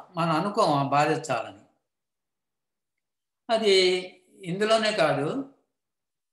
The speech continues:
మన బుద్ధుడు, ఆ, ఆ, ఎయిట్, ఏ-, ఏ-, ఏ-, ఎనిమిది అంగాల్లో చె-, చెప్పింది కూడా రైట్ స్పీచ్ అన్నారు. Right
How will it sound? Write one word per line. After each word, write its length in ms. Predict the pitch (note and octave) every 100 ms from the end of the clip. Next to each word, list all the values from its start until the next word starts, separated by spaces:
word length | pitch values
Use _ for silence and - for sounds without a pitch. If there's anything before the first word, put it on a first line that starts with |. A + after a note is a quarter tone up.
| _ _ E3+
మన 460 | D#3+ E3 D#3+ D3+ E3 - - -
బుద్ధుడు, 760 | E3+ F3 F#3 A3+ F3 - - - _ _ - _ _ _ _ _ _ E3
ఆ, 100 | D#3+ D3+ C#3 - - - _ _ _ _ _ _ _ _ _ _ _ F3
ఆ, 140 | D3+
ఎయిట్, 600 | D3 D3+ E3 E3 F3 -
ఏ-, 400 | - E3+ F#3 E3+
ఏ-, 340 | D#3 D#3+ D#3 E3
ఏ-, 320 | D#3 D#3+ E3
ఎనిమిది 640 | F3 F#3+ G3 F#3+ F3+ E3 - _ -
అంగాల్లో 600 | F3 E3 E3+ F3 F3 F3+
చె-, 260 | E3+ - - D#3+
చెప్పింది 300 | D#3 E3+ D#3+
కూడా 460 | D#3+ F#3 B3+ - - _ _ _ _ _ _ D3
రైట్ 320 | E3+ G3+ -
స్పీచ్ 460 | - - G#3+ G#3
అన్నారు. 360 | E3+ C#3 G#2+ - - _ _ _ _ _ _ _ _ _ _ _ _ _ _ -
Right 200 | C#3 D#3+